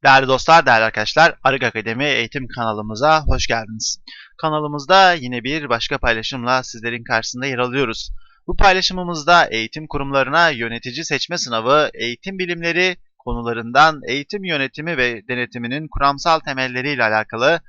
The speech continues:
dokuzuncu testle sizlerin karşısında yer almaktayız. Kanalımızda yaptığımız paylaşımları takip etmek isterseniz kanalımıza ücretsiz abone olarak paylaşımlarımızı anında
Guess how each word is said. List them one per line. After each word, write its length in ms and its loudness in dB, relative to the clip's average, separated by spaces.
dokuzuncu 580 -4
testle 500 -6
sizlerin 460 -8
karşısında 520 -4
yer 100 0
almaktayız. 640 -2
Kanalımızda 540 -2
yaptığımız 540 -2
paylaşımları 680 0
takip 360 -2
etmek 280 -8
isterseniz 640 -4
kanalımıza 540 -2
ücretsiz 560 -8
abone 360 2
olarak 400 0
paylaşımlarımızı 800 -2
anında 520 2